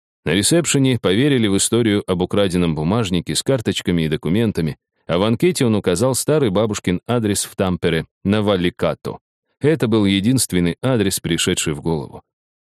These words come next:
Имитировать тамперский диалект он не стал, хотя девушка на ресепшене, судя по говору,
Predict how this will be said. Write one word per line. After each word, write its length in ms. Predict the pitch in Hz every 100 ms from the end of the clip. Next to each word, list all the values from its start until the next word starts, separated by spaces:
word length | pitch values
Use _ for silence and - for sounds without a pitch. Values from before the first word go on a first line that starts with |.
| _ _
Имитировать 600 | 85 110 113 175 170 151
тамперский 540 | 170 160 151 135 - 110
диалект 480 | 107 107 139 127
он 140 | 104 98
не 120 | 92
стал, 360 | - - 127 90
хотя 300 | 90 85 92
девушка 420 | 117 127 - -
на 80 | 85
ресепшене, 600 | 82 - 147 - 117 107
судя 280 | - 170 107
по 160 | -
говору, 440 | 76 131 110 95